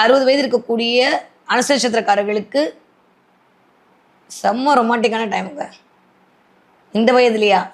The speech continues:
ஆமா, இந்த வயதுல தான். திடீர்னு அழகாருது, திடீர்னு உடம்ப பார்த்துக்கிறது. ஏன்னா செவ்வாய் வந்து உட்காந்துருக்காருல்ல, அதனால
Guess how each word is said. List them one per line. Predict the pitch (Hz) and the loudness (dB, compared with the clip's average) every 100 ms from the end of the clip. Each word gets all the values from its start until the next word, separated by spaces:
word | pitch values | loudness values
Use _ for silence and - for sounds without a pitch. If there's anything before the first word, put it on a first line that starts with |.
| 208 | -4
ஆமா, | 202 185 | -2 -2
இந்த | 185 190 | 0 0
வயதுல | 185 180 | 0 -4
தான். | 175 - - _ _ _ _ - - - | -6 -12 -20 _ _ _ _ -18 -16 -2
திடீர்னு | 220 240 240 214 | 0 2 2 4
அழகாருது, | 226 233 233 208 247 - - _ _ 202 | 4 2 0 0 -2 -4 -14 _ _ -6
திடீர்னு | 214 247 240 208 | -2 0 2 2
உடம்ப | 233 247 240 | 2 0 0
பார்த்துக்கிறது. | 240 226 240 240 | -2 -2 -4 -4
ஏன்னா | 233 | -6
செவ்வாய் | 220 208 254 240 | -6 0 0 2
வந்து | 208 | -2
உட்காந்துருக்காருல்ல, | 208 214 208 214 202 190 | -4 -4 -4 -4 -2 -2
அதனால | 190 214 | -2 -2